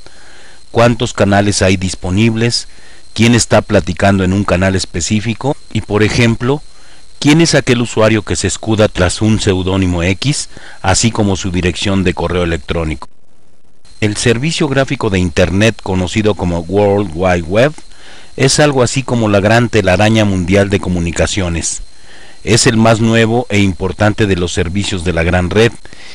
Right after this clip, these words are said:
y es el causante del explosivo interés que en todo el mundo se ha desatado por Internet. El World Wide Web es un sistema de distribución de información basado en hipertexto, desarrollado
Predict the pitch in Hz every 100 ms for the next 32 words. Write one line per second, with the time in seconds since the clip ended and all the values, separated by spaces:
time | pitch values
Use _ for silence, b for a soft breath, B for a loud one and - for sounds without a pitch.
0 | B 85 101 110 131 113 101 95 120 110
1 | 110 98 90 92 - 98 87 113 113 104
2 | 90 90 107 110 - 92 85 110 113 104
3 | 107 113 107 - 101 104 95 92 - 98
4 | 107 104 87 85 82 76 82 78 85 -
5 | - - - 110 107 117 147 147 135 127
6 | 113 101 98 98 - 110 - 131 - 120
7 | - 110 110 101 87 - 92 87 90 101
8 | 95 95 90 85 90 85 87 104 98 113
9 | B B B - 92 - 110 107 107 95
10 | 95 80 - 87 - - 71 - B -
11 | 104 - 95 98 95 110 107 113 127